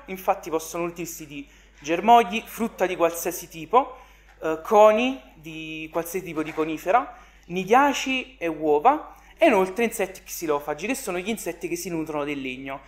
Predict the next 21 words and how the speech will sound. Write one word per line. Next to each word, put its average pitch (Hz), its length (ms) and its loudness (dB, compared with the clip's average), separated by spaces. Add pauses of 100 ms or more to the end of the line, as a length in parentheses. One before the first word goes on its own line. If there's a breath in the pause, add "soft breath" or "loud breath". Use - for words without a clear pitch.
(240 soft breath)
E 208 100 -2
proprio 320 300 6
per 208 180 6
questo, 160 1200 0
eh, 151 40 -12
quest'ultimo, 190 840 -4
diciamo, 175 440 -2 (300 loud breath)
elemento 180 640 2
dell'alimentazione, 165 1120 0 (380 loud breath)
eh, 202 340 4 (420)
avviene 202 500 4
una 247 160 6
pratica 185 420 8
comunque 185 360 -2
molto 202 340 0
dannosa 196 460 2
da 170 60 6
un 170 120 2
punto 190 240 -4
di 180 100 -6
vista 170 520 -2